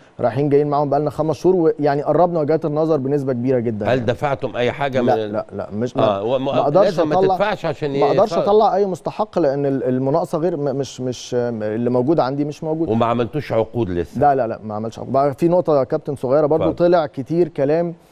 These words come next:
Speaker 1: ان ال-، ال-، ان في موافقات من الجهات ال-، ال-، ال-، الرقابية والإدارية على المناقصة.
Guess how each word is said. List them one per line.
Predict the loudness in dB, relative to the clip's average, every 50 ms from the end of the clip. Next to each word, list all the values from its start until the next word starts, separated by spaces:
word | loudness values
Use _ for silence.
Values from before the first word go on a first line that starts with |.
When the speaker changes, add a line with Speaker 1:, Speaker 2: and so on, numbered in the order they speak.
| -20 _ _ _ -2
Speaker 1:
ان | -2 0 0 0 0 2
ال-، | 2 2 2 2 0 -2 -2 0
ال-، | 0 0 0 0 0
ان | 0 0 0 0 -2
في | 0 0 2 2
موافقات | 4 4 4 2 0 -2 -6 -2 2 2 2 2 0
من | -4 -2 0 0 2
الجهات | 0 2 2 2 2 2 2 2 2 2 2 2 2 2 2 -2
ال-، | 0 0 0 0
ال-، | 0 0 0 0 0 2 2 2 2 2 2 2 2 2 0 -2 -4 -14 -20 -20 -20 -20 _ _ -4 0
ال-، | 0 2 4 4 4 4 4 2 2 2
الرقابية | 0 0 0 0 2 4 6 6 6 4
والإدارية | 4 2 0 -2 0 2 4 4
على | 4 4 4 4 2
المناقصة. | 2 0 -2 -4 -4 -4 -6 -8 -12 -18